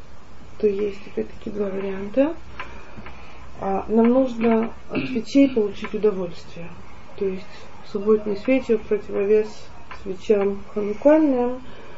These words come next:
они служат для света, а поэтому их основное, так сказать, время горе-, горения — это не момент, когда мы их зажигаем, когда еще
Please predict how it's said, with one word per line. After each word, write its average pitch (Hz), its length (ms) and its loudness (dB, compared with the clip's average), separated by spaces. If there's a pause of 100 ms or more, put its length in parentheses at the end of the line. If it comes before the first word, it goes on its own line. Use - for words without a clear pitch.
(260)
они 220 600 6
служат 214 360 2
для 202 240 2 (160)
света, 220 760 2 (720)
а - 160 -4
поэтому 214 540 6
их 208 160 0
основное, 214 600 6
так 220 180 -4
сказать, 214 300 0
время 220 300 8
горе-, 220 320 8
горения — 226 600 8
это 214 160 -4
не 226 180 4
момент, 208 460 2
когда 214 160 -2
мы 202 160 0
их 196 80 -6
зажигаем, 196 540 2
когда 202 200 0
еще 196 220 -2